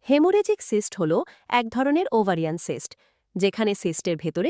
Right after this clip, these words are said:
রক্ত জমে যায়। এটি সাধারণত ফেটে গেলে তীব্র পেটে ব্যথা হতে পারে। এটি স্বাভাবিক মাসিক চক্রে হয়ে থাকতে পারে এবং অনেক সময়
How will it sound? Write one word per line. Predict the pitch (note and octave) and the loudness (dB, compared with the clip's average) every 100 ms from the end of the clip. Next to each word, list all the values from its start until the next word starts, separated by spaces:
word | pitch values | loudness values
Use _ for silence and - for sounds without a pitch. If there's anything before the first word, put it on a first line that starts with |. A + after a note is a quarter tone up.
| G4+ | 0
রক্ত | A3+ - G3 | 0 0 -2
জমে | E3+ D3+ | 0 -2
যায়। | C3+ A#2+ D2+ _ _ _ _ | -4 -8 -10 _ _ _ _
এটি | B3+ C4+ | 0 0
সাধারণত | - D#4 C#4 D#4 D4+ D#4 E4 | 0 0 2 2 2 2 0
ফেটে | A3+ F#3+ G#3 | 0 2 2
গেলে | G#3 G3 G#4+ | 2 0 -2
তীব্র | B3+ G#3+ A#3+ | -2 0 0
পেটে | C#4+ F3 E3+ | 0 -2 -2
ব্যথা | D3+ D#3 E4 | -4 -4 -2
হতে | C#4+ F3 | -2 -2
পারে। | D3+ B2+ - - _ _ _ - | -4 -8 -10 -16 _ _ _ -2
এটি | C#4+ G4 | 0 2
স্বাভাবিক | - A3 G3+ B3+ D#4+ | 0 0 0 0 0
মাসিক | A#3 D#3+ - A3 | 0 0 -4 -4
চক্রে | - A3+ B3 | -2 0 0
হয়ে | A3+ D#3 G3+ | 0 -2 -2
থাকতে | D4+ - F3+ | -4 -6 -6
পারে | D3 C#3+ - - _ _ | -4 -2 -2 -6 _ _
এবং | C4+ D4 D4+ | 2 2 2
অনেক | G3 A#3 F#4+ | 0 0 -2
সময় | - B3+ F#3 | -2 0 0